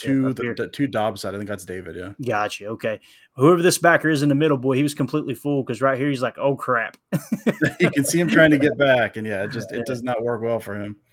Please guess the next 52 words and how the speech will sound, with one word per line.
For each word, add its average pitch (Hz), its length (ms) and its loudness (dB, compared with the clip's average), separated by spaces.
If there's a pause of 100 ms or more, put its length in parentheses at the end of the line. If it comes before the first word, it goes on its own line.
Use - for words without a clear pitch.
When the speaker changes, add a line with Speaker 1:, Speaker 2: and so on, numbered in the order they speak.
(200)
Speaker 1:
I 127 100 2
love 123 320 0
it, 110 120 -6
dude. 117 180 -2
That's 139 200 2
like, 147 240 0
like 135 240 -4
taking 151 320 0
Mountain 143 280 0
Dew 147 140 2
from 147 180 -4
a 139 40 0
baby 131 400 2
right 117 180 -4
there, 117 220 -4
man. 117 100 -4
I'm 131 120 -4
telling 127 280 -2
you 123 80 -4
right 123 140 -6
now, 123 180 -6
dude, 120 160 -8
it 131 100 0
don't 135 120 0
get 123 160 0
any 123 240 -4
better. 120 300 -6 (440)
Um, 139 160 6
let's 175 180 6
move 208 140 4
on 202 140 6
to 175 60 4
the 160 80 2
next 170 260 0
play. 117 340 0 (440)
This 165 200 2
one 190 160 0
comes 165 380 2
in, 151 80 2
and 139 200 0
this 165 200 -2
is 139 120 -4
what 147 180 -2
you 151 60 -8
call 151 200 6
Hank 147 260 0
Jet, 131 340 2
right? 127 300 -2 (760)
And, 131 320 4
Speaker 2:
I 135 40 6
do. 143 40 6
Speaker 1:
um, 117 260 2